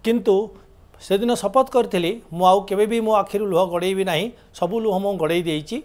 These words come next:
କିନ୍ତୁ ଚଉଦ ବର୍ଷ ପରେ ପିଉପା ମୋ ବାପାଙ୍କୁ ମନେ ପକାଇ ଦେଇଛି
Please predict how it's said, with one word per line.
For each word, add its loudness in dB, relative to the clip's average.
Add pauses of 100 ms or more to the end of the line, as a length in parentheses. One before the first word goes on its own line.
(280)
କିନ୍ତୁ -8
ଚଉଦ -2
ବର୍ଷ -2
ପରେ 0 (440)
ପିଉପା 2 (600)
ମୋ -2
ବାପାଙ୍କୁ 0
ମନେ -4
ପକାଇ -4
ଦେଇଛି -8